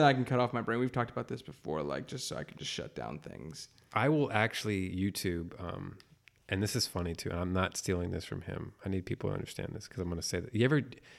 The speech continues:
Speaker 2: do something or say something? It's part of you. It's who you are. And then you find out somebody else does that,
Speaker 1: Mm-hmm.
Speaker 2: and you have to wonder, like, if it's, like, if other people are wired like you, like, is it really true genetics, or are we really created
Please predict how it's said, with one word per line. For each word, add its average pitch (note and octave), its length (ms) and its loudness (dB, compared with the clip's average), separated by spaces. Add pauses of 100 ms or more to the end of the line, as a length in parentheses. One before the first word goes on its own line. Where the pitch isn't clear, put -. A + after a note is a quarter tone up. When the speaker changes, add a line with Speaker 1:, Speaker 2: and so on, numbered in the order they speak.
(160)
Speaker 2:
do G#2+ 160 4
something A#2+ 600 2
or G2+ 100 2
say F#2+ 240 0
something? A2 640 0 (400)
It's G2+ 120 0
part B2+ 300 10
of F2 80 2
you. E2+ 80 -4
It's - 100 -6
who B2 100 4
you F#2+ 180 4
are. - 300 0 (360)
And F#2 80 2
then F#2+ 80 4
you G#2+ 100 6
find G#2+ 220 6
out G#2+ 100 4
somebody G2 320 4
else F#2+ 140 0
does A2 220 0
that, A#2 300 0
Speaker 1:
Mm-hmm. D3+ 440 6
Speaker 2:
and G2+ 80 4
you F#2+ 80 6
have C3+ 180 2
to G#2 80 4
wonder, G#2 320 6
like, F2+ 260 2
if F2 120 -4
it's, F2+ 160 -4
like, - 300 -2 (1000)
if - 160 2
other G#2 200 6
people B2+ 340 2
are G#2+ 100 8
wired F#2 460 2
like B2+ 260 0
you, D3 340 -2 (1300)
like, F#2+ 300 -2
is G#2+ 160 4
it A2 140 2
really A#2 300 8
true A#2+ 280 4
genetics, A2 760 2 (500)
or G2 220 6
are G2 180 6
we G2 160 6
really G2 260 6
created F#2 680 0